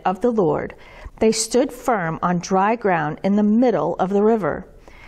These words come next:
They stayed there until the whole nation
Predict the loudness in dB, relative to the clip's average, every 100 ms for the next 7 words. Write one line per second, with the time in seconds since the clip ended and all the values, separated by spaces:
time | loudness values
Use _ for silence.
0 | -20 -2 0 0 0 0 0 0 0 0
1 | -2 -4 -4 -2 -2 -2 0 0 0 0
2 | 0 0 -6 -10 -10